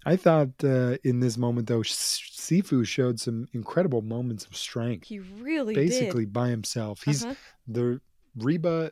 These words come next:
Speaker 1: tribe is probably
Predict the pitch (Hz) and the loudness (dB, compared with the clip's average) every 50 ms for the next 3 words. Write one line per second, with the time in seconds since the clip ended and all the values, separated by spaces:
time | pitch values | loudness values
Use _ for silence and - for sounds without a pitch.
0 | - _ - - - 127 123 123 120 117 113 110 107 101 - - - 120 117 110 | -10 _ -4 0 2 2 2 2 0 -2 -4 -6 -8 -10 -14 -8 -4 -2 -2 -2
1 | 104 - - _ _ _ _ _ _ - - 139 135 135 135 123 127 123 117 113 | -4 -6 -12 _ _ _ _ _ _ -2 2 2 4 4 2 2 2 2 0 0
2 | 110 - | -4 -6